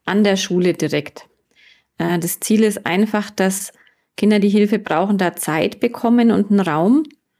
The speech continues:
außerhalb dieses rein schulischen Kontextes, ja, der irgendwie behaftet sein kann unter Umständen. Und es geht darum, dass die eine schnelle, individuelle Zuwendung bekommen. Die Eltern sind auch stark eingebunden.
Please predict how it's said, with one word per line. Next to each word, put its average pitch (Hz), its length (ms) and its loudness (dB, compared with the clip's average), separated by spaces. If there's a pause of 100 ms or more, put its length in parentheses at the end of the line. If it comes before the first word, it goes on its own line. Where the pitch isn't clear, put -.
(160)
außerhalb 185 500 0
dieses 170 320 -2
rein 170 220 0
schulischen 180 420 2
Kontextes, - 720 -6
ja, 165 300 -2 (480)
der 160 300 0
irgendwie 175 280 0
behaftet 160 520 -2
sein 160 300 -2
kann 156 360 -4 (140)
unter 151 220 -2
Umständen. 143 640 -4 (800)
Und 180 400 0
es - 100 -10
geht 180 180 -2
darum, 180 320 -2
dass 180 180 -2
die 175 140 0
eine 175 140 0
schnelle, 196 500 0 (200)
individuelle 175 640 0
Zuwendung 202 800 0 (220)
bekommen. 220 640 -2 (380)
Die 175 100 -2
Eltern 202 320 2
sind 190 160 0
auch 196 220 -4
stark 185 420 -4 (380)
eingebunden. 202 880 2